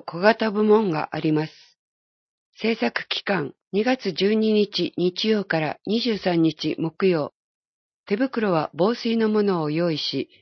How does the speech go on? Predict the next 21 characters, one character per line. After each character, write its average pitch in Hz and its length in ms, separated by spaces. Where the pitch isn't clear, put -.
暖 220 340
か 254 140
い 233 100
服 - 160
装 175 220
で 151 220
参 190 220
加 196 140
し - 100
て 170 120
く - 80
だ 160 140
さ 143 200
い。 - 100
雪 190 240
だ 247 140
る 233 100
ま 180 160
大 185 260
作 202 240
戦。 139 320